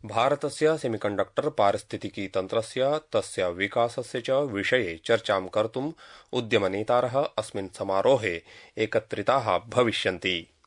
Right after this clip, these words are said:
गोलोत्पीठिका समारोहे श्री मोदी विश्वस्य मुख्य कार्यकारिभिः सह संवादं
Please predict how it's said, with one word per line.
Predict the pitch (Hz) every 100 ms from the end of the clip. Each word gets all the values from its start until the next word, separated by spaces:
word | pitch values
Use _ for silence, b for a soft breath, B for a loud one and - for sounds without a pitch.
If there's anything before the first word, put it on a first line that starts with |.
| _ B B B B B
गोलोत्पीठिका | 117 131 143 151 143 135 127 135
समारोहे | 135 131 131 131 131 123 147 170
श्री | - 107
मोदी | 95 98 101 135
विश्वस्य | 117 98 - 107 - 127
मुख्य | 135 104 104 - 123 139
कार्यकारिभिः | 104 95 95 - 92 92 92 -
सह | 107 - 143 104 85
संवादं | - 110 98 92 90